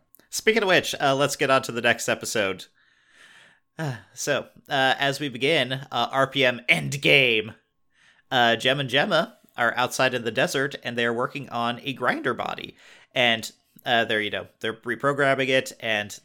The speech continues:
they get it, uh, standing up, and they have put a tracker in it. They tell it to go home, and it starts walking towards the Venjix base.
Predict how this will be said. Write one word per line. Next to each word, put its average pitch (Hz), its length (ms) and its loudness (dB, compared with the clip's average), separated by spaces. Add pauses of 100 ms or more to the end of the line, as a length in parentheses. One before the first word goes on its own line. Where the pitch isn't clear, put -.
they 113 100 -4
get 104 120 -2
it, - 400 -8
uh, 101 360 -2
standing 107 400 -4
up, 175 240 2 (420)
and 107 300 0
they 98 260 -4
have 104 160 -6
put 117 200 -6
a 151 100 -2
tracker 135 440 0
in 101 180 -4
it. - 220 -14
They 110 100 -2
tell 160 220 0
it 147 100 -2
to 135 60 -8
go 160 240 4
home, 156 420 6 (260)
and 113 140 -8
it 143 120 -8
starts 175 400 -6
walking 156 420 -6
towards 143 320 -6
the - 80 -12
Venjix 175 380 -6
base. 131 400 0